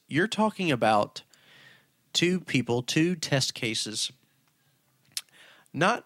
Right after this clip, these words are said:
necessarily two guys who would consider themselves Bible teachers, but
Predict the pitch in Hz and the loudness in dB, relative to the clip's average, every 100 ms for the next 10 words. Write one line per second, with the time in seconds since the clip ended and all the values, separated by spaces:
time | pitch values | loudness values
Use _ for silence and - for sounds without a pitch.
0 | _ - 151 143 - 151 143 139 - 147 | _ -2 0 2 4 4 4 2 2 2
1 | 135 127 123 - 135 131 - 117 131 123 | 4 2 2 2 0 0 -6 -4 -2 -2
2 | 123 117 - 120 110 - - - _ _ | -4 -4 0 2 2 0 -8 -10 _ _
3 | - 110 143 180 - 226 254 247 - - | 2 4 2 0 0 2 2 0 -2 -4
4 | - - - - - - 135 | -16 -20 -20 -20 -20 -2 -2